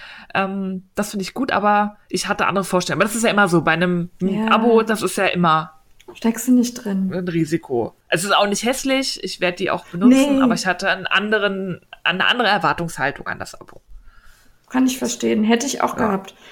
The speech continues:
Speaker 2: Also ich war schon bei den ersten zwei Lieferungen, hab ich so gedacht, oh puh, gut, dass du das nicht bestellt hast, das ist nicht das, was du erwartet hast.
Speaker 1: <laughs> Nee. Aber so ist das.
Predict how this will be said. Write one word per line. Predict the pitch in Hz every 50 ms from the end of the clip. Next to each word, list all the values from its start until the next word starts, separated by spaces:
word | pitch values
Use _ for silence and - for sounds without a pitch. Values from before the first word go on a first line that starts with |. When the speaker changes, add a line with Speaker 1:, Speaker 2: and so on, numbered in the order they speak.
| - - -
Speaker 2:
Also | - 233 277
ich | 277 226
war | 233 240 262
schon | 254 285 277 262
bei | 233 233
den | 226 233 226
ersten | - - 226 233 240 - 233 233
zwei | - - 226 214
Lieferungen, | 208 220 214 - 220 214 214 214 214 214
hab | 220 214
ich | 214
so | - 226
gedacht, | 202 208 208 208 202 196
oh | 208 208
puh, | - - - 415 440 453 415
gut, | - 330 - -
dass | 240 240 -
du | 202
das | 180 196 185 -
nicht | 233 233 240 -
bestellt | - - - 220 214 226 208
hast, | 226 220 226 -
das | - 196 -
ist | - - -
nicht | 220 220 - -
das, | 196 - - -
was | 190 196 -
du | - -
erwartet | - - - - - - - - -
hast. | - - 175 - - -
Speaker 1:
<laughs> | 214 - -
Nee. | 175 175 - - - 165 170 - - - - - - - - - - - - - - - - - - - - - - - - - - - - - - -
Aber | - - 208 214 208 208
so | 190 180 -
ist | - - - - -
das. | - - - -